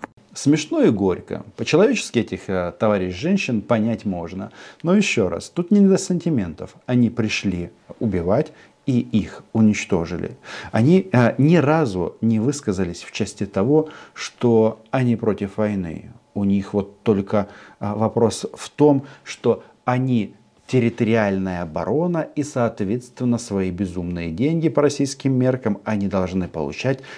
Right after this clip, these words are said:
без риска для жизни, а не гибнуть в штурмовых отрядах. Принципиально у них противоречий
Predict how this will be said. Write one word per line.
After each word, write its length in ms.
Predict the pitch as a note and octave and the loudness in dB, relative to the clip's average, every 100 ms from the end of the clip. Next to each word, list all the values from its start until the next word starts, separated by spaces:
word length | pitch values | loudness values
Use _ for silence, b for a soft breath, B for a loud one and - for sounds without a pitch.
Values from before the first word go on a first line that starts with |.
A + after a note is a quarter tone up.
| B | B
без 400 | B2+ A#2 A2+ F#2+ | 0 4 4 4
риска 540 | G2+ F#2+ - - F2+ B B - | 0 0 -4 -2 -2 B B 0
для 220 | G2+ F#2 | 2 2
жизни, 640 | E2 D#2+ - E2 D2+ C2+ - _ - | -2 -6 -6 -6 -6 -8 -14 _ 0
а 280 | C#3 E3 C3+ | 2 4 4
не 200 | G2 F#2 | 4 2
гибнуть 400 | E2+ G#2 B2 - | 2 2 2 -2
в 100 | - | -8
штурмовых 680 | - F#2 F#2 F2+ F#2 - - | -4 0 0 0 -2 -4 -12
отрядах. 680 | - G2 - D#2 D2 - - - B B B B B B B B B B B B _ | -10 -8 -4 -4 -4 -8 -10 -20 B B B B B B B B B B B B _
Принципиально 1000 | - B2+ C3 A#2+ G2+ A#2+ F3 A2 D#2+ - - _ _ | 4 4 6 4 4 4 4 4 0 -6 -14 _ _
у 120 | C3 | 4
них 320 | A2 G2 - | 4 4 -2
противоречий 1080 | - G#2+ G2 G2 F2+ F#2 B2+ B2 - E2+ - | -2 -2 0 0 2 2 0 -2 -4 -6 -6